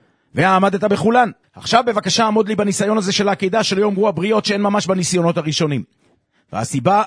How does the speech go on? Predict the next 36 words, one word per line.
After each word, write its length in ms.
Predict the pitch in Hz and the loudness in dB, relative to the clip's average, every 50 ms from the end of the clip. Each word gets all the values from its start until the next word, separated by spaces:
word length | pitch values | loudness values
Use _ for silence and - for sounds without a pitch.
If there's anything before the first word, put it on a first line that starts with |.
| - | 0
אומר 260 | 165 175 185 202 190 | -2 0 0 0 0
העץ 260 | 196 190 208 196 - 175 | 0 0 -2 -2 -2 -2
יוסף, 320 | 180 - - 196 190 - | -4 -2 -2 -4 -2 -2
למה 200 | 185 190 190 190 | 0 0 2 0
השם 200 | 180 - 196 185 | 0 0 0 0
היה 120 | 185 185 | 0 0
צריך 160 | 185 202 - 196 | -2 -2 -2 -2
לבקש 320 | 185 170 - 196 156 151 | -2 -2 -2 -2 -2 -2
ממנו 240 | 185 180 180 175 175 | 0 0 0 0 0
על 60 | 170 | 0
הניסיון 460 | 165 160 165 160 - 170 170 185 190 | 0 -2 -2 -4 -2 -2 -2 0 0
הזה 160 | 180 135 180 | 0 0 0
יותר 240 | 180 175 - 185 175 | -2 -2 -2 -2 -2
מעל 180 | 175 175 165 156 | -2 -2 -2 -2
שאר 220 | 147 - 156 151 | -2 -2 0 0
הניסיונות? 600 | 156 151 147 135 - 156 143 139 147 180 - - - _ _ _ _ _ _ _ _ _ _ _ _ | 0 -2 -4 -4 -4 -4 -2 0 0 0 -2 -6 -14 _ _ _ _ _ _ _ _ _ _ _ _
כיוון 180 | - 107 120 139 | -8 -6 -4 -4
שכאן 280 | 135 151 - 185 196 202 | -4 -4 -2 0 0 0
יכול 240 | 190 185 196 196 | 0 0 2 0
אברהם 280 | 190 165 175 190 190 190 | 2 2 2 0 0 0
היה 140 | 190 190 190 | 0 0 0
להשתמט 380 | 190 180 - - 185 185 202 - | 0 0 0 0 0 -2 0 -2
ולטעון 460 | 170 185 185 - - - 202 226 214 | -2 -2 -2 -4 -4 -2 0 0 0
שנאמר 440 | - - 180 175 170 170 185 233 226 | 0 0 0 0 0 0 2 0 2
לו, 280 | 214 185 170 175 202 - - _ _ _ _ | 2 2 2 2 0 -2 -8 _ _ _ _
"כי 100 | _ 120 | _ -6
ויצחק 440 | 127 160 170 170 - - 190 196 139 | -4 -4 -4 -4 -2 -2 -2 -2 -2
יקרא 240 | 185 - 190 185 202 | -2 -2 0 0 0
לך 200 | 202 196 165 185 | 0 0 0 0
זרע". 320 | 160 170 214 226 202 147 104 - _ _ _ _ _ _ _ - | 0 2 0 0 0 -2 -6 -8 _ _ _ _ _ _ _ -10
ואם 120 | 95 113 | -10 -4
כן, 220 | - - 208 208 | -2 0 0 0
איך 100 | 202 - | 0 0
יצווהו 440 | 190 190 - - 190 185 208 214 208 | 0 0 0 0 -2 0 0 0 0
עכשיו 400 | - 151 - 269 247 196 175 175 185 - - _ _ _ _ _ - | 0 0 0 2 2 2 0 0 -4 -8 -12 _ _ _ _ _ -2
לשוחטו? 680 | 170 180 165 - - 180 - - 156 - - 113 - | -2 0 0 0 0 -2 0 -2 -4 -4 -4 -6 -6